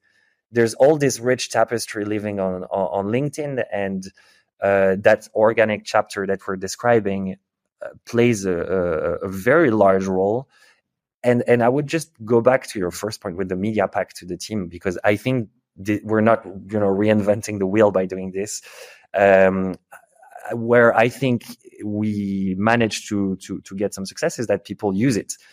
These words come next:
And I know, uh, for a fact that a challenge of a lot of the, the,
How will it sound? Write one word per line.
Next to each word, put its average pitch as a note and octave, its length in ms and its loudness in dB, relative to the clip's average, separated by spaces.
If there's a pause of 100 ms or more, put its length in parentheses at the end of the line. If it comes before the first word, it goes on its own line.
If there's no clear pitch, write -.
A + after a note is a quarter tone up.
(340)
And G2+ 240 2
I G#2+ 220 2
know, A2+ 680 4
uh, F#2 720 6
for F#2+ 260 -2
a F#2 40 -4
fact B2+ 440 2
that F#2+ 220 -6
a G2 60 -10
challenge A2 480 0
of F#2+ 140 -6
a F#2 40 -6
lot G2+ 220 4
of F#2 160 -4
the, F2 160 -12 (120)
the, F2 100 -16